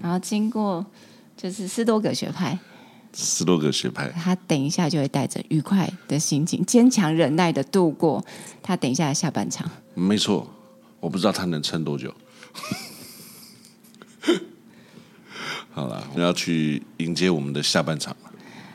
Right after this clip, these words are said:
Speaker 1: 好，所以呢，今天就是分享斯多葛学派的核心哲学以及它的核心价值分享给大家。
Speaker 2: 所-，所-，所以我现在有课本了，以后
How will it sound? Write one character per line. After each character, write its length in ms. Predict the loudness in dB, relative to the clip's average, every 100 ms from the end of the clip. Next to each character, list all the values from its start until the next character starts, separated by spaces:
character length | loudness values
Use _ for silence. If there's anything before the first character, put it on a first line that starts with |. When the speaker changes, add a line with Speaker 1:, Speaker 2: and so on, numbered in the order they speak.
| -20 -20
Speaker 1:
好， 240 | -8 -4 -2
所 160 | 2
以 80 | 4
呢， 200 | 6 4
今 200 | 4 6
天 220 | 8 6 6
就 140 | 4
是 280 | 2 2 2
分 260 | 2 2 2
享 340 | 2 0 -2 -2
斯 180 | 0 4
多 160 | 4
葛 140 | 4 -2
学 160 | -6 -6
派 260 | -6 -6 -8 -14 -20 -10
的 340 | -4 -2 -2 -6 -12 -18 -6
核 240 | 0 2
心 340 | 2 4 4
哲 220 | 2 0 0
学 420 | 0 -2 0 -2
以 140 | -4 -4
及 500 | -4 -4 -2 0 -2
它 180 | 0 0
的 360 | 2 0 0 -2 -6 -20 -20
核 160 | -2 0
心 200 | 2 2
价 200 | 2 0
值 160 | -2
分 180 | -2 0
享 100 | 0
给 80 | 0
大 200 | -2 -4
家。 180 | -4 -4
Speaker 2:
所-， 160 | -2 -2
所-， 220 | 0 0 2
所 160 | 4
以 40 | 6
我 140 | 4
现 140 | 4
在 80 | 4
有 100 | 4
课 220 | 2 2
本 140 | 2 2
了， 100 | -2
以 100 | -2
后 260 | -2 0